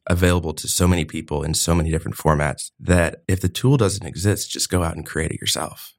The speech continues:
And so that's, that's really the way that we've been addressing a number of these problems in Roto Lab through our incubation programs, is recognizing, curating a set of, of people and ideas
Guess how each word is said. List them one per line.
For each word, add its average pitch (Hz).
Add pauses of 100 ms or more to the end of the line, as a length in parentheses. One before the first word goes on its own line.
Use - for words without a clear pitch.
(120)
And 90
so 98
that's, 107
that's 107
really 95
the 85
way 82
that 78
we've 87
been 78
addressing -
a -
number 92
of 101
these 76
problems 73
in 92
Roto 82
Lab 69 (180)
through 90
our 85
incubation 80
programs, 78 (160)
is -
recognizing, 85
curating 92
a -
set 78
of, - (100)
of - (320)
people 87
and 85
ideas 80